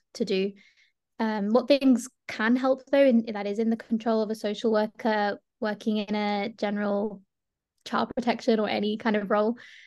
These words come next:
And what helped me is, um, kind of using different modalities that work with kind of my style. So, for example,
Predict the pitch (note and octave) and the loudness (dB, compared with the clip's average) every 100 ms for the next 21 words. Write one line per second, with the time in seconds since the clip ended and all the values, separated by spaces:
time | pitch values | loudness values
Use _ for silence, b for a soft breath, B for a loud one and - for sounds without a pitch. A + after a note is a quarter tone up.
0 | B B G#3+ G#3+ G#3+ A#3 G#3 - G#3 G3+ | B B -2 0 0 0 0 -2 -4 0
1 | A#3 A#3 - A3 G#3+ G3+ G3 G3 G3 G3 | 0 -2 -4 -8 -6 -6 -4 -4 -4 -4
2 | G3 G3 G3 - A#3 A3+ F#3+ A3+ A3+ A3 | -4 -6 -8 -6 -2 -2 -2 -4 0 0
3 | A3+ A#3 A3+ G#3 G3+ G#3 G3+ G#3+ A3 A#3+ | -2 -2 -2 -2 -4 -6 -4 -4 -2 -2
4 | B3 B3+ - _ _ _ _ G#3+ G#3+ G#3+ | 0 -4 -12 _ _ _ _ -2 2 2
5 | G#3+ - A#3+ A3+ G3+ G3+ F#3+ G3 F#3+ F#3+ | 0 0 -2 -2 -6 -6 -8 -8 -6 -6
6 | G3 G3+ G#3+ G3+ G3+ A3 G#3+ A3 A3 G#3 | -4 -6 -6 -6 -2 -2 -2 -4 -2 -2
7 | G#3 | -2